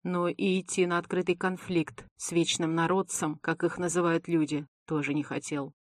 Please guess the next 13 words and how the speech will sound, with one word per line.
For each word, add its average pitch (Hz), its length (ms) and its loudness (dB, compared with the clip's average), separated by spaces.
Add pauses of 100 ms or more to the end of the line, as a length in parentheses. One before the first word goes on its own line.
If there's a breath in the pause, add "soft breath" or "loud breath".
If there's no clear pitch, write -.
(140)
Поэтому 175 480 2
и 185 60 0
созвал 165 640 2
внеурочное 160 680 0
совещание, 165 680 0
на 160 120 -2
которое 165 360 0
пригласил 165 520 0
самых 165 400 -2
сильных 170 500 0
и 165 80 0
влиятельных 156 640 -2
магов. 143 540 -4